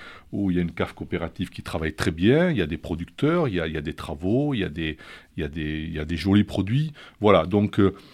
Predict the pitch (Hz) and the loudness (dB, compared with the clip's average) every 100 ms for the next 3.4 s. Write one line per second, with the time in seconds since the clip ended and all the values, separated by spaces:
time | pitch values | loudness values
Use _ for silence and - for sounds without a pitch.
0 | - - 104 113 139 131 123 - 131 123 | -20 -8 2 4 6 6 4 6 8 8
1 | 107 - - - - - - - 127 - | 4 -2 -8 -12 -12 -14 -14 -4 -2 0
2 | 143 - 165 101 90 90 90 - 101 92 | 2 6 6 6 4 2 0 -2 -2 2
3 | 98 135 170 | 2 2 2